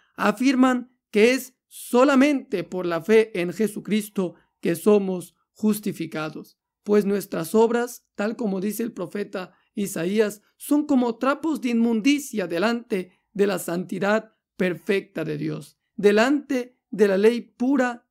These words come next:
y santa de Dios. En resumen, Dios justifica a quien cree en su Hijo Jesucristo, esto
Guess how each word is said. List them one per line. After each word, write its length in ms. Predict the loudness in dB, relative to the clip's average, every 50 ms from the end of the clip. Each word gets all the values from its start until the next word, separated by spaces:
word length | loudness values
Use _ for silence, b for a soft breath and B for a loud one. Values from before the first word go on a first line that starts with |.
| _ _
y 140 | -2 -2 -2
santa 760 | -2 0 0 2 2 2 0 -2 -4 -6 -6 -6 -8 _ _ _ _ _ _
de 180 | -4 -4 -2
Dios. 520 | -2 -2 -2 -4 -6 -10 -16 -20 _ _ _ _ _ _ _ _ _ _ _ _ _ _ _ _
En 200 | -6 -4 -4 -2
resumen, 680 | -4 -6 -2 -2 0 2 2 2 2 2 0 -4 -10 _ _ _ _
Dios 420 | -4 0 2 4 4 2 0 -2
justifica 960 | -4 -2 -2 -2 -2 -2 -2 -2 0 2 0 0 0 -2 -4 -8 -10 -10 -10 -6
a 160 | -6 -6 -6 -4
quien 220 | -6 -6 -6 -4
cree 400 | -2 0 2 4 4 2 0 b b b b b b
en 220 | 0 2 2 2
su 240 | 0 -2 -2 0 2
Hijo 420 | 4 4 4 4 2 2 0 0
Jesucristo, 880 | 0 0 -2 -2 -2 -6 -6 -2 -2 -2 -2 -2 -6 -10 -12 -14 -14 -14 _ _ _ _ _ _ _ _
esto 560 | 2 2 2 2 -4 -8 -8 -8 -8 -8 -14